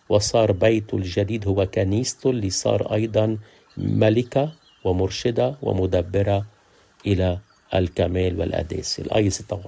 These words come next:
وثلاثين والأخيرة من هيدا الفصل الثاني، وهذا هو يوم الأخير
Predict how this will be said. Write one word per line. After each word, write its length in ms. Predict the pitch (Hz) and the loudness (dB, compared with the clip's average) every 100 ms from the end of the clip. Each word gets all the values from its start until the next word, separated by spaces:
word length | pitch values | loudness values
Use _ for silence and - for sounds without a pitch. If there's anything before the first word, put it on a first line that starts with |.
| - - | -18 -6
وثلاثين 360 | 101 98 104 92 | -4 -2 0 0
والأخيرة 600 | 90 90 - 110 101 101 - - - - | 0 -2 -2 0 0 -2 -8 -20 -20 -6
من 160 | - 92 | -4 2
هيدا 260 | 101 107 | 2 4
الفصل 500 | 95 - 113 - 104 - | 2 2 -2 -2 -6 -4
الثاني، 640 | 95 - - 110 139 180 196 _ _ _ _ _ _ _ _ - | -4 -2 2 2 4 0 -2 _ _ _ _ _ _ _ _ -8
وهذا 500 | 95 98 87 98 92 | 0 2 2 2 2
هو 320 | 87 101 90 | 2 0 2
يوم 360 | 90 90 95 90 | 0 4 4 2
الأخير 580 | 87 85 - 107 104 | 0 -4 -4 -4 -4